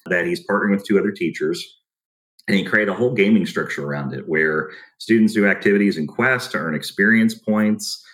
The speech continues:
There's kind of some must-dos and may-dos as far as the type of activities that they do. The path that they choose is kind of like a, what we would probably need to think of as a class. And so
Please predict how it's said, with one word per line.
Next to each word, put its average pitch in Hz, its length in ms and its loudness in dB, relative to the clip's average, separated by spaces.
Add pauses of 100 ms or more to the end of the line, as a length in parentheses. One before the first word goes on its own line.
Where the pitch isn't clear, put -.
(200)
There's 85 160 -2
kind 92 160 -2
of 85 80 -4
some 82 200 -4
must-dos 101 560 2
and 80 100 -4
may-dos 95 600 2
as 80 100 -6
far 82 240 -2
as 80 140 -4
the 73 220 -8
type 85 200 -4
of 80 80 -4
activities 101 600 0
that 87 120 -14
they 90 140 0
do. 90 440 2 (120)
The - 180 -4
path 101 380 -2
that 98 120 -2
they 95 120 2
choose 92 520 -2
is 85 120 -4
kind 92 200 -4
of 87 60 -4
like 85 300 0
a, 76 280 -2 (140)
what 87 400 -4
we 87 140 2
would 85 120 -4
probably 87 260 0
need 82 200 0
to 85 220 -2
think 85 160 -2
of 82 100 -4
as 76 140 -4
a 69 40 -12
class. 98 640 -2 (460)
And 82 180 -2
so 82 600 0